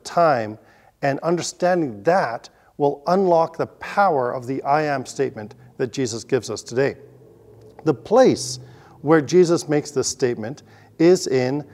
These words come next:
the treasury. The treasury was the place in the temple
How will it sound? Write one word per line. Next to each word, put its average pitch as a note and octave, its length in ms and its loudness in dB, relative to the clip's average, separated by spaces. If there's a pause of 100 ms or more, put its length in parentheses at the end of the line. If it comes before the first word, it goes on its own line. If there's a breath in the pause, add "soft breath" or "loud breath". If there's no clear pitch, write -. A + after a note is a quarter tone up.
(140 loud breath)
the D#3 120 -2
treasury. C#3 960 2
The C3 80 -4
treasury F3+ 580 4
was C3+ 300 0
the B2+ 100 -4
place E3 380 0
in C#3 80 -4
the B2 80 -4
temple D#3+ 520 0